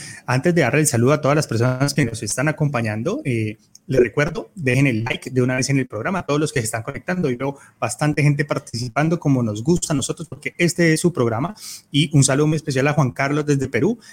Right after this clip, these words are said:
que seguramente nos va a tirar por el chat todos los datos que necesitamos reforzar aquí en el programa. Y sacamos algo de información en Perú, pero él seguramente nos lo va a completar.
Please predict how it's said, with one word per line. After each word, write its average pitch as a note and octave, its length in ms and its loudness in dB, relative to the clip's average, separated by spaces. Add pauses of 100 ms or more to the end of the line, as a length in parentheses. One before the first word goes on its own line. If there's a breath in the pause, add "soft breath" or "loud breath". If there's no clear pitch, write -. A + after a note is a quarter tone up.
(120)
que C#3 300 -2
seguramente C#3+ 540 0
nos C3 100 0
va A#2+ 60 -2
a - 40 -6
tirar - 220 -6
por D3 140 -2
el C#3 100 -2
chat - 300 -8
todos D#3+ 240 0
los D3 140 2
datos B2+ 360 -2 (260 loud breath)
que D3+ 80 -2
necesitamos C3 680 2
reforzar C#3+ 580 0
aquí C#3+ 140 0
en D3 100 -4
el C3+ 120 -4
programa. F#3+ 300 -2
Y D#3 60 0
sacamos D3 380 -2
algo D3 160 2
de D3+ 80 2
información C3+ 380 -2
en C#3+ 100 0
Perú, D#3 220 -4
pero C3 160 0
él A#2 60 -2
seguramente C3+ 440 -2
nos C3+ 100 0
lo B2 60 0
va A#2 80 -2
a - 20 -10
completar. C#3 480 -4